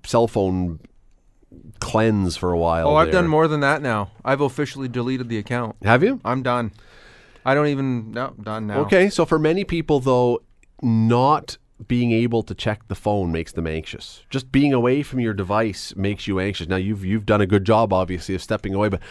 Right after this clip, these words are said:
Speaker 1: I am wondering about how this is going to play. Again, I support it. It, I think it's gonna help the teachers greatly, but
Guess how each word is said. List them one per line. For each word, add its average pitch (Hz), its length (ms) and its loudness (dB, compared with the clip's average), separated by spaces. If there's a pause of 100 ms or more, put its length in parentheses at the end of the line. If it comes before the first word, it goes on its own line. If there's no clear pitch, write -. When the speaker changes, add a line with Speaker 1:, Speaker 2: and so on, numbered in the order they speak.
(200)
Speaker 1:
I 117 140 2
am 196 240 2
wondering 160 500 4
about 90 360 2 (440)
how 117 280 6
this 117 240 0
is 101 120 0
going 98 340 0
to - 80 -10
play. 90 640 -4 (760)
Again, 107 460 4
I 101 140 2
support 139 460 0
it. - 120 -2
It, 110 160 0
I 104 80 -2
think 120 180 2
it's 120 120 -2
gonna 110 160 0
help 120 180 -2
the 104 80 -10
teachers 104 400 -4
greatly, 113 400 -2
but 98 240 -2